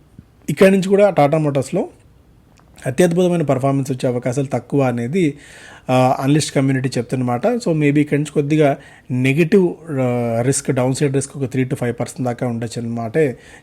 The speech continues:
చెప్తుంది. So, Tata Motors ఎందుకంటే బాగా పెరిగి ఉన్న తరుణంలో కొద్దిగా ఇక్కడ ఈ స్టాక్ని ఒక పాజ్ తీసుకునే అవకాశం అయితే ఉంది. And ఇవాళ మనకి, ఆ,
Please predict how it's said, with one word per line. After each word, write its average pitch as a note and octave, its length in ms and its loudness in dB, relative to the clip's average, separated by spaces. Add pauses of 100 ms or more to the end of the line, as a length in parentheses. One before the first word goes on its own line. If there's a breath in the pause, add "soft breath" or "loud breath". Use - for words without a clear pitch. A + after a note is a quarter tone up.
(100)
చెప్తుంది. A#2+ 320 -4
So, F3+ 160 -4
Tata D3 340 2
Motors C#3+ 240 -4
ఎందుకంటే D3 300 -2
బాగా C3+ 280 2
పెరిగి D3 300 0
ఉన్న C#3+ 140 0
తరుణంలో B2+ 460 -2 (360 loud breath)
కొద్దిగా F#3 380 2
ఇక్కడ D#3+ 460 4 (300)
ఈ C#3+ 80 2
స్టాక్ని C#3 680 0 (120)
ఒక C3 160 -8
పాజ్ - 380 2
తీసుకునే A#2+ 340 -4
అవకాశం A2 380 -8
అయితే G#2+ 360 -2 (160)
ఉంది. G2+ 300 -12 (800 soft breath)
And A#2+ 180 -4
ఇవాళ C#3+ 600 2 (460 soft breath)
మనకి, C3 560 -4 (100)
ఆ, C3 40 -6